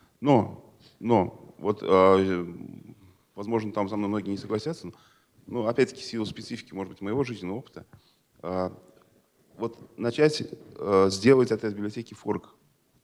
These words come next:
Перестать, наконец, догонять, э, мировое сообщество и сделать, может быть, э, полноценные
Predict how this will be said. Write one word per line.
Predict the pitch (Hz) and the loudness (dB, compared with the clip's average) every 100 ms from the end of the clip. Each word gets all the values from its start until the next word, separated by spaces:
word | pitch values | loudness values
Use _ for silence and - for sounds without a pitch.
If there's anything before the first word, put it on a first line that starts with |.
| _ _ _ - | _ _ _ -10
Перестать, | 117 113 139 127 | -8 -2 -2 0
наконец, | 107 107 120 | -2 0 -2
догонять, | 92 104 117 110 120 151 - - _ _ _ _ _ _ _ _ - | -4 -6 -2 0 0 -4 -8 -20 _ _ _ _ _ _ _ _ -12
э, | 98 101 101 98 | -4 2 4 4
мировое | 98 104 117 110 | 4 4 4 2
сообщество | 95 127 - - 107 107 _ _ _ _ _ - - - - - | -2 -4 -8 -12 -14 -14 _ _ _ _ _ -20 -20 -18 -16 -10
и | 110 113 110 - | -4 0 0 -2
сделать, | 98 95 139 139 - - | -8 -6 0 0 0 -6
может | - | -8
быть, | 110 - - - | -10 -12 -14 -12
э, | 82 95 90 90 92 | -4 2 2 2 0
полноценные | 113 110 104 131 143 117 | 0 0 0 0 0 0